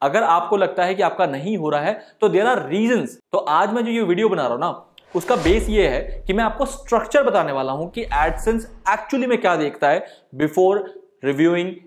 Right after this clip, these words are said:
your website, वो आपको किस बेसिस पे अप्रूवल देता है। आज मैं बहुत आसान लैंग्वेज में तीन स्टेप्स में समझाऊंगा, क्योंकि AdSense वाले as it is इसी तरह आपकी वेबसाइट को वो रिव्यू करते हैं और उसके बाद वो अप्रूव या डिसअप्रूव करना होता है,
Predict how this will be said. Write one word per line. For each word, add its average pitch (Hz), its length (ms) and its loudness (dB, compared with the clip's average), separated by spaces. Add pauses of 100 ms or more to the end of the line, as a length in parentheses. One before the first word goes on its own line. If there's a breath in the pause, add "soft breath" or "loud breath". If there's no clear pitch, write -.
your 143 200 4
website, 120 500 -4 (420)
वो 160 140 2
आपको 185 420 2
किस 208 280 -4
बेसिस 175 340 0
पे 208 80 0
अप्रूवल 147 360 -2
देता 135 220 -2
है। 156 200 -4 (240 loud breath)
आज 180 240 2
मैं 220 120 -2 (100)
बहुत 170 420 -2
आसान 180 300 2
लैंग्वेज 147 320 0
में 180 160 -2 (380)
तीन 262 280 0
स्टेप्स - 420 -2
में 180 80 0
समझाऊंगा, 110 640 -8 (180 soft breath)
क्योंकि 214 320 -2
AdSense 170 380 2
वाले 170 320 4 (520)
as 226 160 2
it 277 140 2
is - 240 0 (220)
इसी 208 200 0
तरह 185 400 2
आपकी 165 280 0
वेबसाइट 160 420 -2
को 170 360 -2 (200)
वो 151 160 4
रिव्यू 139 340 2
करते 180 280 2
हैं 190 180 0 (240)
और 151 100 0 (100)
उसके 190 220 -2
बाद 185 220 2
वो 190 80 4 (140)
अप्रूव 196 400 0
या 190 120 4
डिसअप्रूव 180 580 0
करना 156 180 -4
होता 143 260 -2
है, 185 140 -2